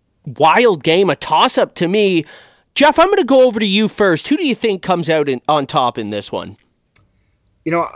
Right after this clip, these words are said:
Speaker 2: Crosby, I've gone back and forth with pretty much all these teams, and, you know, it seems that just about every visiting team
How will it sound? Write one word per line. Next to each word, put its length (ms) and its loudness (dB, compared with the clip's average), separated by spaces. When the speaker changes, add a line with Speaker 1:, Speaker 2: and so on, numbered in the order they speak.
Speaker 2:
Crosby, 300 0
I've 100 0
gone 200 -4
back 280 -6
and 120 -4
forth 420 -4
with 220 -10
pretty 140 -2
much 180 -4
all 200 2
these 220 -6
teams, 380 -8
and, 220 -6
you 120 -2
know, 80 2
it 100 -2
seems 380 -2
that 240 -2
just 160 -4
about 240 0
every 340 0
visiting 460 -4
team 460 -8